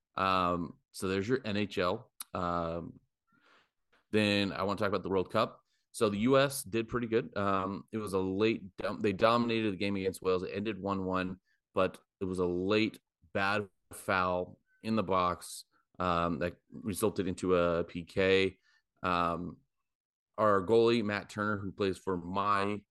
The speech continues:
Arsenal, uh, E P L team, uh, almost made it. He went the right way, just couldn't get the save. Um, it was just a perfectly placed upper V. Um, so, uh, U S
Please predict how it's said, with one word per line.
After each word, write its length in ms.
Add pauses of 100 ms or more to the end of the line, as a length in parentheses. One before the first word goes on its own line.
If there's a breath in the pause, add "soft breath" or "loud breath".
(460)
Arsenal, 760 (340)
uh, 380
E 120
P 140
L 100
team, 220 (380)
uh, 380 (1120)
almost 380
made 160
it. 60
He 120
went 180
the 80
right 200
way, 280
just 220
couldn't 200
get 120
the 60
save. 460 (460)
Um, 460 (300)
it 60
was 120
just 200
a 80
perfectly 640
placed 400
upper 220
V. 380 (420)
Um, 500 (540)
so, 640
uh, 100
U 200
S 160